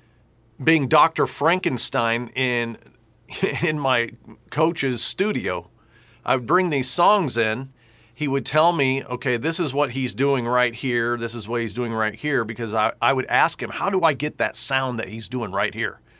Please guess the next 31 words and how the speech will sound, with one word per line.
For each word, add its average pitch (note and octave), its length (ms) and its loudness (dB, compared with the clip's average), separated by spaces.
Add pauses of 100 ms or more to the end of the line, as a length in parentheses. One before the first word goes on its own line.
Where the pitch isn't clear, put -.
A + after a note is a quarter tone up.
(520)
And D#3 160 0
I C#3+ 100 2
did E3+ 280 2
that A#2+ 220 4
so D#3+ 260 2
much E3 500 0 (520)
that D3+ 200 2
I C#3 60 6
started D#3+ 420 2
to C#3 80 0
understand D3+ 840 0 (560)
what D#3 280 2
they E3 100 2
were C3+ 140 4
doing, D3 380 4
or A2+ 60 4
I A2+ 80 4
started C#3 340 2
understanding C#3+ 580 -2
how C#3 300 2
to D#3 100 0
kind C3 340 -2
of G#2+ 300 0 (320)
pick F#3 220 -2
apart D3+ 580 2 (480)
several D3+ 640 2
different C3 400 0
characteristics C3 800 0
in G#2+ 80 -4
someone's G#2+ 360 -2
voice. C3+ 600 -2